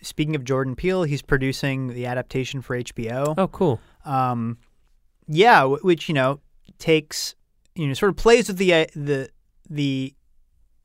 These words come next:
Speaker 1: Lovecraftian mythology in terms of the fiction and also, you know, the mythology around the man in terms of him being a, a well self-documented <laughs> racist.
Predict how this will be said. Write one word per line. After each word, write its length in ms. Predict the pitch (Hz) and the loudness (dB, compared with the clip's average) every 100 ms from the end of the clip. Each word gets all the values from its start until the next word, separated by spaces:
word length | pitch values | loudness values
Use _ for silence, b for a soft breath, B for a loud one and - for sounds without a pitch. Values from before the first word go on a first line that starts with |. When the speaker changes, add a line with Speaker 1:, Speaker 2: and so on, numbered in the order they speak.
| 160 | -4
Speaker 1:
Lovecraftian 1040 | 151 151 - 160 147 - 139 135 131 127 - | 0 0 0 2 2 2 -2 0 -4 -8 -10
mythology 840 | 147 127 - 135 135 120 135 123 123 _ _ _ _ | -8 -2 2 4 4 0 -4 -4 -6 _ _ _ _
in 100 | 139 | -4
terms 240 | 139 120 | -4 -4
of 60 | 127 | -6
the 80 | |
fiction 360 | 117 240 233 202 | 2 2 2 -2
and 120 | 160 | 2
also, 420 | 151 185 170 127 117 _ 190 | 2 2 0 -2 -8 _ -12
you 100 | 131 | -10
know, 140 | 113 | -10
the 100 | 113 - | -12 -14
mythology 580 | 156 131 131 127 123 123 | -10 -8 -2 -2 -2 -6
around 220 | 120 117 | -6 -6
the 60 | 113 | -8
man 300 | 120 120 113 | -8 -8 -8
in 140 | 107 _ _ | -12 _ _
terms 220 | 120 107 | -12 -10
of 60 | 107 | -10
him 100 | 104 | -10
being 240 | 110 104 | -10 -10
a, 200 | 101 98 - - _ _ - | -12 -14 -18 -20 _ _ -6
a 120 | 139 131 - _ _ | -4 -4 -6 _ _
well 380 | 151 143 151 151 | -2 4 6 4
self-documented 960 | - 151 143 143 139 127 - 131 120 143 | 4 2 2 0 -2 -2 -2 -4 -2 -2
<laughs> 20 | |
racist. 560 | 117 127 - 120 - | -2 -6 -6 -10 -8